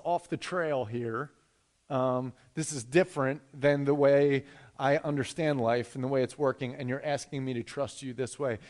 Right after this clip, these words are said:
And in those moments, we all feel very uncomfortable. All of us feel that tension.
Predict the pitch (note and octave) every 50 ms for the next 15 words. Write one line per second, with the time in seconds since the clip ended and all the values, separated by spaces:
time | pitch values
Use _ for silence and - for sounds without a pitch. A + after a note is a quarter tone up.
0 | - - - D3 C#3+ D#3 D#3+ E3+ F3 E3+ D#3 B2 C#3 C#3+ D3+ E3+ E3 D#3 C#3+ B2
1 | - - C3+ D3 D3 D3 C#3+ C3+ - - D3+ C#3 A#2+ G#2+ G2 C#3 B2+ C3 C#3 B2
2 | A2+ A2+ G2+ - - G#2 G2 - - A2+ F#2 G2 G#2 - _ _ _ _ _ _
3 | _ _ _ _ _ _ _ _ _ _ _ _ _ _ _ - D#3 D#3+ E3+ F3+
4 | E3 D3 C#3+ C3 - - - - - _ - - F3+ D#3 C3 B2+ C3+ - - -
5 | - D3 C#3+ C3 - - A2 G2+ A2+